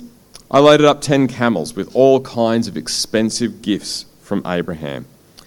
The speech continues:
And over the next month, I, al-, along with the ten camels and the camel drivers, travelled north to the region of Haran in Mesopotamia, where Abraham's, um, relatives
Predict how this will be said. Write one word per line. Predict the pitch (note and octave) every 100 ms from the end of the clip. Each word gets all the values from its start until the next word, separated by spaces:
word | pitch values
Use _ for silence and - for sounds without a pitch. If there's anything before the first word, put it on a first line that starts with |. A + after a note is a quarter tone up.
| _ _ _ _ -
And | A#2+
over | B2 B2
the | A#2+
next | B2+ C3+ C3+ -
month, | A#2 A2+ F#2+ - - _ _ _ _
I, | G#2 A2+ B2 C3 C3
al-, | A#2 G2+ F2+ -
along | F#2+ G#2 G#2+ A2
with | -
the |
ten | - - A#2 B2
camels | A#2+ A2+ F#2 G2 G2+ -
and | - F#2+ F2+
the |
camel | F2 G#2 G2+
drivers, | G2 F2 D#2 D#2 F2 - - _
travelled | - C3 A#2+ A#2+ G#2+
north | G#2+ G#2 D#2+ -
to | -
the | G2 F#2
region | F#2+ G2 G2+ G2+
of | - F#2
Haran | F#2+ F#2 F#2 F#2 -
in | F2+
Mesopotamia, | F2 F2 E2 - - D2+ D2 C2+ B1 _ _ _ _ _ - _
where | F#2+ E2+
Abraham's, | F#2+ F#2+ F#2+ F2+ F#2 F#2 F#2 - - _ _ -
um, | E2 D#2 D#2
relatives | D#2 F#2 F2+ - F2 E2 -